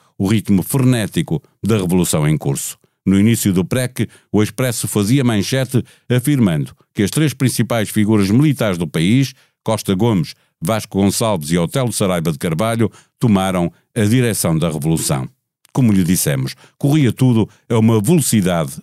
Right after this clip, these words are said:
vertiginosa. Em agosto é publicado o Documento dos Nove,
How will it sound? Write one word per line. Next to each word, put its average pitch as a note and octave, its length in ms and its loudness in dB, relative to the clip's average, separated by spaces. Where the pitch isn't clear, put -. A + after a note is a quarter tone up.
vertiginosa. E2 840 -2
Em C3+ 160 2
agosto C#3 440 0
é B2+ 100 0
publicado A2+ 600 0
o F#2+ 40 0
Documento F#2 400 0
dos D#2+ 220 0
Nove, A#2 360 0